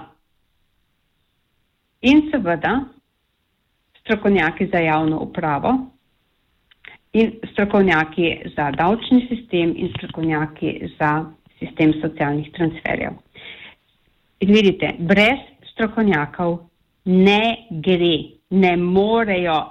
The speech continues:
laiki, amaterji spreminjati enega takega glomaznega sistema.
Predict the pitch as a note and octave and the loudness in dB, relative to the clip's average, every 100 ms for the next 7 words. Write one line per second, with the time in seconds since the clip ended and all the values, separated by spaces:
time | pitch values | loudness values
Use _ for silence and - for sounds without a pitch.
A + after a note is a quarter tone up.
0 | - _ _ _ _ E3+ F3+ F#3+ F#3+ G3 | -14 _ _ _ _ 2 4 4 2 -4
1 | - F#3 - F3 D#3 D#3 G#3 G3 G3 F#3 | -4 -4 -4 -2 -2 0 2 2 0 -2
2 | D#3+ D#3+ - E3+ F3 F3+ F3+ F3+ - - | -6 -8 -4 0 2 4 2 0 -4 -2
3 | E3 F3 F3 C#3+ C#3+ F3 D#3 D#3+ D#3+ D3 | 0 0 0 -2 -2 -6 -4 0 0 2
4 | D3+ D#3 D#3+ E3 - G3 - B3+ D#3+ | 0 0 0 0 -2 -6 0 2 2